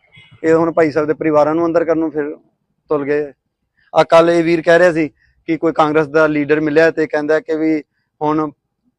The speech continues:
ਫਰੋ ਫਰੀ ਹੋਣਾ ਵਾ। ਉਹ ਅਜੇ ਰਾਤ ਗੱਲ ਸੁਣਨ 'ਚ ਆਇਆ ਤੇ ਸਵੇਰੇ ਮੀਡੀਆ ਦੇ 'ਚ ਖਬਰ ਆ ਗਈ। ਇਹ ਮਦਬਾਕੀ ਘਟ-,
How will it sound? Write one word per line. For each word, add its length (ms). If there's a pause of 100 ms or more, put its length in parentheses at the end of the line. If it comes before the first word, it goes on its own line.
(220)
ਫਰੋ 200
ਫਰੀ 220
ਹੋਣਾ 280
ਵਾ। 200 (800)
ਉਹ 120
ਅਜੇ 180
ਰਾਤ 300
ਗੱਲ 300
ਸੁਣਨ 300
'ਚ 100
ਆਇਆ 240
ਤੇ 260 (280)
ਸਵੇਰੇ 560 (480)
ਮੀਡੀਆ 260
ਦੇ 60
'ਚ 140
ਖਬਰ 160
ਆ 120
ਗਈ। 120 (460)
ਇਹ 120
ਮਦਬਾਕੀ 480
ਘਟ-, 280